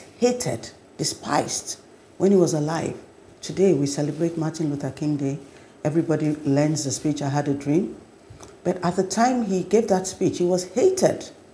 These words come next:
you know, even among the people he was fighting for. So I think that's, that's really how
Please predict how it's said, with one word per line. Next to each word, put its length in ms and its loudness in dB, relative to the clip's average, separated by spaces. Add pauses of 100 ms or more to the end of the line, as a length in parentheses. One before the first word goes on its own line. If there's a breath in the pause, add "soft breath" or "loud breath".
(720)
you 80 0
know, 280 4 (540 loud breath)
even 420 4
among 300 6
the 100 4
people 360 2
he 100 4
was 200 0
fighting 440 0
for. 340 -8 (1080 loud breath)
So 300 4
I 100 8
think 220 8
that's, 300 4
that's 400 -2
really 420 4
how 440 2